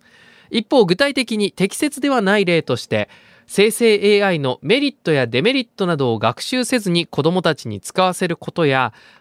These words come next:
読書感想文などコンクールやレポートを提出する際、生成エーアイが作ったものを自分の成果として提出すること、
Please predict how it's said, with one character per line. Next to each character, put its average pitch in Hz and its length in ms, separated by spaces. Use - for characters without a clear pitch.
読 143 220
書 269 200
感 240 300
想 240 280
文 160 280
な 151 140
ど 127 280
コ 180 160
ン 208 100
ク 208 200
ー 180 40
ル 156 80
や 117 120
レ 117 140
ポ 247 220
ー - 20
ト 196 160
を 165 100
提 180 180
出 175 180
す - 140
る 185 80
際、 160 240
生 170 220
成 180 200
エ 165 240
ー 170 40
ア 160 40
イ 139 60
が 120 140
作 - 200
っ 233 40
た - 280
も 175 160
の 175 160
を 170 160
自 131 200
分 269 280
の 277 140
成 269 260
果 233 160
と 226 120
し - 60
て 156 140
提 135 220
出 - 200
す - 140
る 104 80
こ 98 160
と、 104 200